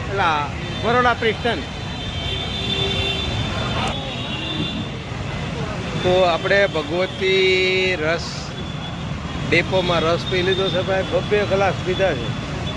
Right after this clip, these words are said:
હવે કંઈ ખાવાનું હાલે એવું છે નહીં, તો હળવા હળવા હવે હાલે જઈશું કામરેજ, બોનબાના ઘીરે, ખાઈને ઘડીક આરામ કરી લેવી અને પછી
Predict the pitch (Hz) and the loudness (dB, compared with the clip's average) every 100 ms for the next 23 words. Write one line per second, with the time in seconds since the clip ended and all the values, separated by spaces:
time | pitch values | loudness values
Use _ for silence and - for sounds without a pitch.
0 | - - - 127 160 170 170 - 160 175 | -2 -2 -2 -2 0 2 2 2 2 2
1 | 180 165 143 143 160 160 165 160 143 156 | 2 2 2 2 4 2 2 0 0 0
2 | 156 143 135 175 190 156 123 - - - | 2 2 2 2 2 2 0 -2 -4 -4
3 | - - - - - 127 127 160 160 147 | -4 -4 -4 -2 -2 0 2 2 2 2
4 | 151 143 143 143 135 135 170 156 147 123 | 2 2 2 2 2 2 2 2 0 -2
5 | 127 127 156 165 156 143 143 135 - - | -4 0 0 2 2 2 0 -2 -4 -4
6 | - - - - - - - - - 135 | -4 -4 -4 -4 -6 -6 -6 -6 -2 0
7 | 147 147 139 135 127 131 165 160 147 139 | 2 2 2 2 2 2 4 4 2 -2
8 | - - - 466 - 494 494 466 453 453 | -4 -4 -4 -2 -2 -2 -2 -2 -2 0
9 | 480 480 - - - - - 175 175 151 | 0 0 0 0 0 -2 2 4 4 2
10 | 135 160 143 147 156 143 135 170 196 196 | -2 -2 0 0 0 -2 -4 -2 0 0
11 | 190 185 185 - - - - 151 156 156 | 0 -2 -4 -4 -6 -4 -2 -2 -2 -2
12 | 151 | -2